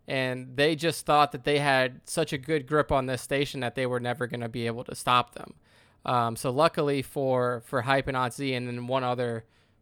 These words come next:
uh, Colossus Station resident, uh, Kaz and Tora succeeded in saving them, and then, um, they know they can't stay. Hype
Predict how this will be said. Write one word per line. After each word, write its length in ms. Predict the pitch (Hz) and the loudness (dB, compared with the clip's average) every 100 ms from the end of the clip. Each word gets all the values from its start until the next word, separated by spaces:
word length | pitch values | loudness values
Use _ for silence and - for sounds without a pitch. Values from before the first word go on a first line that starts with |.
| _ | _
uh, 320 | - 117 110 | -4 -2 -2
Colossus 540 | 107 135 127 120 - 127 | -6 -4 -2 -2 -4 -10
Station 720 | - 127 117 135 117 113 120 _ _ _ - | -6 -6 -6 -8 -10 -12 -16 _ _ _ 4
resident, 580 | 135 135 127 113 113 - _ _ _ _ _ - | 4 4 0 -2 -4 -12 _ _ _ _ _ -12
uh, 420 | 120 113 107 113 - - | -6 -6 -6 -10 -16 -2
Kaz 340 | 147 139 135 | 6 6 6
and 100 | 131 | -2
Tora 340 | - 127 123 120 | -4 0 0 0
succeeded 560 | - 123 - 131 127 | -4 -8 -4 -2 0
in 140 | 120 113 | -2 -4
saving 460 | - 127 127 120 | 0 0 0 -4
them, 300 | 113 110 110 - _ _ _ _ | -4 -6 -10 -16 _ _ _ _
and 240 | 131 127 127 | -2 -2 0
then, 460 | 127 120 120 117 - _ _ _ _ - | 0 0 -2 -6 -12 _ _ _ _ -10
um, 580 | 120 110 107 104 107 147 _ _ _ _ _ 156 | -6 -4 -6 -10 -14 -18 _ _ _ _ _ 0
they 200 | 139 143 | 4 6
know 200 | 165 170 | 6 6
they 120 | 147 | 6
can't 280 | - 135 117 | 2 -2 -2
stay. 480 | - 127 - 143 - | -2 -2 -4 -12 0
Hype 380 | 147 147 156 | 4 4 2